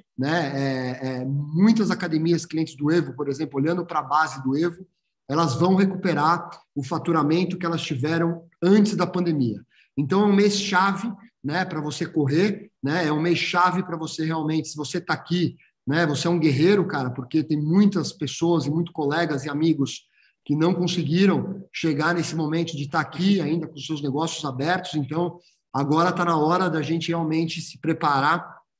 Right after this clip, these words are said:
né, pra gente surfar, é, o segundo semestre, que, na minha opinião,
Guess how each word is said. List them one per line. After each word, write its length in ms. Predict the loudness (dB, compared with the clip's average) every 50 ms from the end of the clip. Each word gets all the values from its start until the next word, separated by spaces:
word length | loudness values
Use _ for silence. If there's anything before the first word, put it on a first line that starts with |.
| _ _ _ _ _ _ -10
né, 240 | -6 -4 -2 -2 -2
pra 180 | -2 -2 -2
gente 280 | 0 0 -2 -4 -4 -6
surfar, 640 | -6 -2 0 0 0 0 0 0 2 2 0 0 -6 -14 -20 -20 _ _ _ -6
é, 300 | -2 0 0 0 0 0
o 100 | -2 -2
segundo 360 | 0 0 0 2 2 2 0
semestre, 540 | 0 -2 -2 0 0 0 0 -2 -2 -4 -4
que, 100 | -2 -2
na 60 | 0
minha 120 | 0 0
opinião, 540 | 0 0 -2 0 0 0 0 0 -2 -4 -6